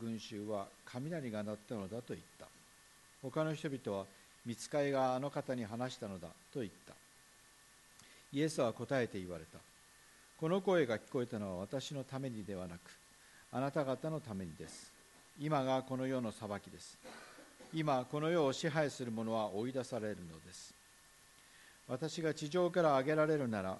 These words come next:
私はすべての人を自分のところに引き寄せます。」イエスは自分がどのような死に方で死ぬかを示して、このことを言われたのである。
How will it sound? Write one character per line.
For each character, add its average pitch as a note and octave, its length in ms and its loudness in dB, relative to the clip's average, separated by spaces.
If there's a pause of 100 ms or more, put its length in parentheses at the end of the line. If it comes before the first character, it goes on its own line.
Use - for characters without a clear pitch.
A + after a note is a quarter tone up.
私 C#3+ 340 -4
は C#3+ 120 4
す - 120 -6
べ F#3+ 140 0
て F3+ 100 -2
の C3 80 -2
人 A2 280 -4
を G#2 40 -2
自 G#2+ 160 -8
分 D3 140 -6
の D#3+ 100 -4
と D#3 120 -6
こ E3+ 100 -4
ろ B2+ 100 -2
に F2+ 100 -6
引 F2 40 -10 (160)
き B2+ 60 -4
寄 A2 100 0
せ G#2 140 -10
ま F#2+ 120 -8
す。」 - 160 -16 (800)
イ C3+ 60 0
エ C3+ 80 4
ス B2+ 160 -6
は G#2 120 2
自 A2 180 -6
分 C3+ 200 -4
が B2+ 140 -2
ど B2+ 160 -4
の C#3+ 80 -2
よ E3 160 0
う - 20 -2
な A#2+ 120 -2
死 - 140 -8
に C3 140 -2
方 B2 260 -2
で C#3 200 -2
死 - 160 -8
ぬ B2 160 -4
か A#2 140 -6
を C3+ 160 -4
示 A#2+ 360 -8
し - 40 -14
て、 F#2 160 -8 (340)
こ C3 80 -4
の B2 100 -2
こ B2 120 -6
と F3 160 -2
を - 60 0
言 G#2 120 -2
わ G2+ 80 0
れ G2+ 100 -4
た G#2+ 140 -8
の A2+ 140 -6
で C3 100 -8
あ - 80 -14
る。 - 60 -16